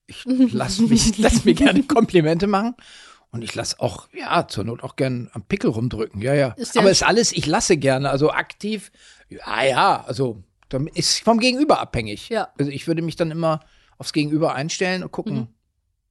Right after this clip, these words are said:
Speaker 1: mag die jetzt lieber Komplimente hören?
Speaker 2: Ja.
Speaker 1: Oder, ja, ja, so.
Speaker 2: Was mich noch interessieren würde bei deinen Kindern, wie das war mit dem Dating und erste Liebe und so weiter, wie du das mitbekommen hast. Hast du da, warst du dann auch irgendwie so, ja, hier, dein,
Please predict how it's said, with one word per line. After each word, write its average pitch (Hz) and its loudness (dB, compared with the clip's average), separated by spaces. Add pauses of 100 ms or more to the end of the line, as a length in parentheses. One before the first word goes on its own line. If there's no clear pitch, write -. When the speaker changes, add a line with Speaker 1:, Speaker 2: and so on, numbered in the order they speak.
(400)
Speaker 1:
mag 78 -20
die 85 -16
jetzt - -14
lieber - -20
Komplimente 127 -16
hören? 113 -18 (680)
Speaker 2:
Ja. 208 -12 (380)
Speaker 1:
Oder, 85 -14 (220)
ja, 120 0
ja, 127 -2 (240)
so. 151 0 (380)
Speaker 2:
Was 214 -8
mich 226 0
noch 233 0
interessieren 226 -4
würde 220 -2
bei 190 -4
deinen 180 -6
Kindern, 254 -2
wie 156 -6
das 160 -8
war 147 -8
mit 165 -8
dem 160 -10
Dating 160 -8
und 170 -14
erste 170 -10
Liebe 180 -6
und 180 -6
so 170 -12
weiter, 170 -8
wie 175 -6
du 175 -10
das 170 -10
mitbekommen 170 -10
hast. - -12 (840)
Hast - -8
du 254 2
da, 208 2
warst 214 0
du 233 0
dann 196 -4
auch 214 -6
irgendwie 220 -2
so, 220 0
ja, 160 -4
hier, 185 0
dein, 165 -2